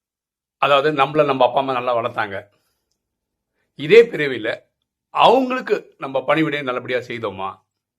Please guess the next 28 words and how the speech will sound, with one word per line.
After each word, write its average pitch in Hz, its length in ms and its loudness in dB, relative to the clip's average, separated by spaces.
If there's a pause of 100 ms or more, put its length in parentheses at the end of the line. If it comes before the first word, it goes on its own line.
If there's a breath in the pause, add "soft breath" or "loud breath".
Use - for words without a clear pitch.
(920)
இதை 151 200 0
பத்தி 120 180 -4
தான் 135 200 -4
இந்த 117 60 -8
வீடியோல 113 300 -8
நம்ம 117 180 -12
டிஸ்கஸ் 101 340 -16
பண்ண 98 200 -20
போறோம். - 180 -20 (680)
ஓகேவா? - 320 -20 (640)
நேத்து 147 600 0
எங்க 117 540 -2
ஈவினிங் 143 360 -2
கிளாஸ்ல 117 280 -4
இதை 113 60 -8
பத்தி 110 140 -12
டிஸ்கஷன் 113 440 -12
எடுத்தோம். 101 420 -16 (1400)
ஒவ்வொருத்தரும் 208 520 2
இன்னைக்கு 190 280 -2
இருக்கிற 165 460 2
நிலைமை 135 300 -6
எப்படி 131 160 -6
என்ன 131 140 -2
சொல்றாங்கன்னா, 123 640 -6
"அடுத்த 156 320 -2
வருஷம் 143 260 -2
பண்ணுவேன், 104 560 -10